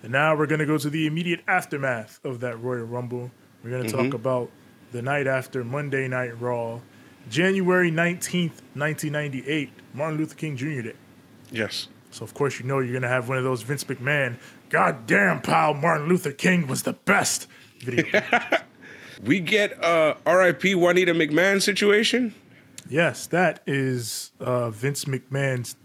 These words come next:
Speaker 1: dad, Vince Senior. That was his second wife. And
Speaker 2: Mm.
Speaker 1: so that,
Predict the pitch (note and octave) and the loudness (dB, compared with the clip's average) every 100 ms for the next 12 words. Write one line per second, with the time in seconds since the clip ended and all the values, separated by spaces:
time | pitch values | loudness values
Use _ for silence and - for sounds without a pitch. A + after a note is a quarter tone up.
0 | _ - C#3 B2+ A#2+ G#2+ A#2 C#3 C3 - | _ 0 2 4 0 -6 -6 -4 -2 -2
1 | D#3 D#3+ B2 A#2+ B2 - - - _ - | 0 0 -2 -4 -6 -12 -20 -20 _ -2
2 | D#3 C#3 C#3+ B2+ - C#3+ C3+ B2+ A2+ - | 0 2 0 0 0 0 2 0 -4 -4
3 | - A3+ A3 D3+ C3 A2 A2+ - - - | -2 0 2 0 -2 -6 -10 -12 -20 -20
4 | - _ - - - - - - - B2 | -20 _ -20 -20 -20 -20 -20 -20 -10 -6
5 | A#2+ A#2 A2 G#2 G#2 - A#2 A#2+ | -4 -2 -2 -2 -4 -6 -4 -2